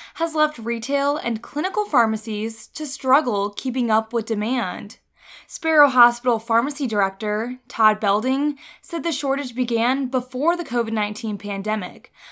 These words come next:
but was exacerbated by the fear of being exposed to the virus in a healthcare setting.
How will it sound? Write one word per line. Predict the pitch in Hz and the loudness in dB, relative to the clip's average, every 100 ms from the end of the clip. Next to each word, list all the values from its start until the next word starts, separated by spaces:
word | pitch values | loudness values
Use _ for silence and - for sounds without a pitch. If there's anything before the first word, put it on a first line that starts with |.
| - | -6
but | 311 | 0
was | 320 262 | 0 0
exacerbated | 240 240 277 320 320 214 196 202 202 196 | 0 6 6 6 -4 -4 -4 -2 -4 0
by | 220 | 0
the | 226 233 | 0 -2
fear | - 240 277 311 320 | -4 -2 -2 -4 -6
of | 247 220 | -8 -2
being | 302 294 | 0 2
exposed | 254 - - 277 330 - | 0 -4 -2 0 0 -2
to | |
the | 269 | -6
virus | 202 196 196 196 202 - - | -2 -2 0 0 -2 -6 -6
in | 233 | -4
a | |
healthcare | 220 214 214 - 208 185 | -2 0 -2 -4 -8 -4
setting. | 233 220 190 - 220 | 0 0 -2 -8 -14